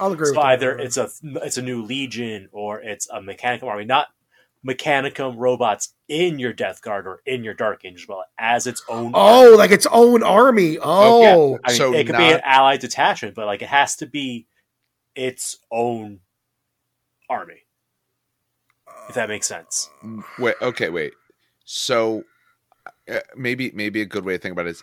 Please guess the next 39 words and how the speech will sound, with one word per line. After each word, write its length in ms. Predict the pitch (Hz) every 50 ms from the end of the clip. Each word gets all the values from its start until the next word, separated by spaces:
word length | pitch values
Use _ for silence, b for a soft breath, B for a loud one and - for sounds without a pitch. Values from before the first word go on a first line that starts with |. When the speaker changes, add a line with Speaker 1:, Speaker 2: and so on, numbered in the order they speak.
| _ -
Speaker 3:
it 80 | 110 104
would 100 | 98 85
have 280 | - 107 107 110 113
to 60 | -
Speaker 1:
Yeah. 60 | 147 127
Speaker 3:
be 60 | 110
something 420 | - - 104 95 - 104 98 90
that 100 | 90 87
I 80 | 87 85
could 220 | - - - 82
run 340 | 82 82 87 87 87 85 85 87 92
outside 800 | 85 90 87 - _ - - - - - 107 92 95 95 92 85
of 120 | 76 73
an 100 | 78 71 _ -
ally. 420 | 78 69 67 69 65 65 60 - _
So 140 | - - 107
I'm 140 | 98 98 98
allowed 300 | 95 98 117 160 196 -
to 160 | - - -
ally 300 | 127 131 120 95 82 78
them, 220 | 71 67 65 67 - _ _ _ _ _
but 120 | - 98
I'd 140 | 95 95 87
have 240 | - 101 107 107 -
to 80 | - 107
run, 180 | 104 107 92 -
be 80 | - 110
able 140 | 110 104
to 120 | - - 101
run 140 | 95 92 90
it 80 | 87 87
outside 600 | 87 85 - - - 110 101 98 95 92 92 80
because 280 | - 82 - 95 82 87
that 120 | 92 87
way 100 | 92 90
I 40 | 87
can 160 | - - 87
kinda, 240 | - - 92 87 85
like, 240 | 82 80 78 -